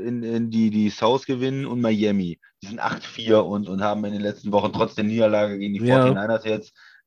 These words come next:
Speaker 1: einen guten Eindruck gemacht. Das sind, glaub
Speaker 2: Ja.
Speaker 1: ich, sechs Playoff-Teams, die haben wir mehr oder weniger.
Speaker 2: Genau, und, und
Speaker 1: So,
Speaker 2: aktuell
Speaker 1: aber
Speaker 2: haben wir die Jets, die,
Speaker 1: die Jets,
Speaker 2: äh,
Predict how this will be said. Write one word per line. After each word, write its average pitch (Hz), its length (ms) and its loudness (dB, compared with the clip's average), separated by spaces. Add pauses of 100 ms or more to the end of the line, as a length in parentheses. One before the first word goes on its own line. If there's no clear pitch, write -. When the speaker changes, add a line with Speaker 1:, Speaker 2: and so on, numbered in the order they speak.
Speaker 1:
einen 110 100 -6
guten 113 180 -6
Eindruck 104 340 2
gemacht. 90 280 0
Das 117 100 4
sind, 127 100 -2
glaub 127 140 6
Speaker 2:
Ja. 120 60 0
Speaker 1:
ich, 117 60 -4
sechs 120 220 -6
Playoff-Teams, 117 540 -2
die 104 120 -2
haben 104 140 -2
wir 101 80 0
mehr 90 180 -4
oder 82 180 -8
weniger. 82 220 0
Speaker 2:
Genau, 131 200 6
und, 143 220 6
und 151 120 6
Speaker 1:
So, - 60 8
Speaker 2:
aktuell 160 680 8
Speaker 1:
aber - 100 -8
Speaker 2:
haben 170 140 4
wir 175 80 4
die 147 160 4
Jets, 123 460 2
die, 208 320 2
Speaker 1:
die - 80 -6
Jets, 202 280 4
Speaker 2:
äh, - 40 -20